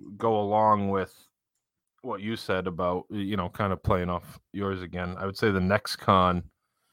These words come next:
is, uh, the maintenance fees.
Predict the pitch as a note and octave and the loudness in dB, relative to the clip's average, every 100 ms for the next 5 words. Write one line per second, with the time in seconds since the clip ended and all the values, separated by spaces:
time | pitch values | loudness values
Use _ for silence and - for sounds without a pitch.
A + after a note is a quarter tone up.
0 | _ _ _ _ G#2 G2+ F#2+ F2+ E2+ - | _ _ _ _ 2 4 4 0 -4 -8
1 | - - F2+ F#2 F#2+ F#2+ F#2+ C#2+ - D3 | -8 -2 2 4 6 4 2 -2 -2 4
2 | D#3+ F3+ G#2+ - - - - - | 6 8 4 0 -8 -16 -14 -18